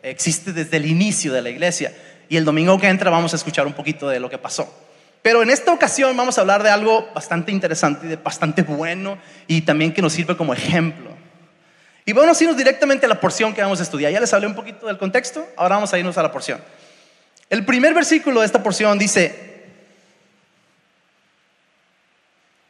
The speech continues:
"Todos los creyentes estaban unidos de corazón y en espíritu.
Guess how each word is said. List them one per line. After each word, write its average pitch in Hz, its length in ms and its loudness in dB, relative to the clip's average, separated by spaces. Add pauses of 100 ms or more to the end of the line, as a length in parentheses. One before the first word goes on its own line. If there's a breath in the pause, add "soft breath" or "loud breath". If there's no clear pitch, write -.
(140)
"Todos 269 240 4
los 269 160 2
creyentes 262 760 2
estaban 226 340 2
unidos 240 340 0
de 254 100 2
corazón 247 480 4
y 226 80 0
en 208 80 0
espíritu. 156 600 -2